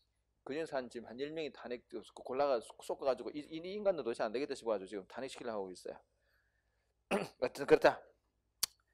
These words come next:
자, 넘깁니다. 재판의 원칙 보세요. 자, 일 번 공개 재판. 요 공개 재판 좀 잘 암기하셔야 돼. <clears throat> 자, 재판은 뭐라고? 재판은 공개입니다. 뭐? 재판은 심리와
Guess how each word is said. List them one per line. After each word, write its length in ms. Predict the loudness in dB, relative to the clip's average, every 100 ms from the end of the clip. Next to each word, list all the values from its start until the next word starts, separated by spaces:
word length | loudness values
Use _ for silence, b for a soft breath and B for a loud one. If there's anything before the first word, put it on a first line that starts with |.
| -16
자, 140 | -4
넘깁니다. 760 | 0 2 4 4 6 6 4 -2 _ _ _ _ _ _ _ _ _ _ 10
재판의 600 | 12 12 12 4 2 0
원칙 300 | 2 2 2
보세요. 300 | 0 0 0 -2
자, 80 | 0 2
일 140 | 6
번 240 | 6 4
공개 300 | 2 2 8
재판. 300 | 10 10 8 6
요 100 | 4
공개 260 | 4 4
재판 160 | 2 2
좀 120 | 0
잘 160 | 0 0
암기하셔야 420 | 0 0 2 2
돼. 360 | 2 2 0 -4 _ _ -6
<clears throat> 260 | -4 -2 0
자, 80 |
재판은 400 | 4 6 6 4 6
뭐라고? 380 | 6 6 2 -2 _ _ -14
재판은 840 | -2 -2 2 2 4 4 4 4 0 -10 _ _ _
공개입니다. 500 | -8 -2 -2 0 0
뭐? 340 | 4 6 6 2 -16 -16 -18 _ _ -6
재판은 540 | -2 2 2 2 -2
심리와 840 | -6 -6 -6 -4 0 4 4 4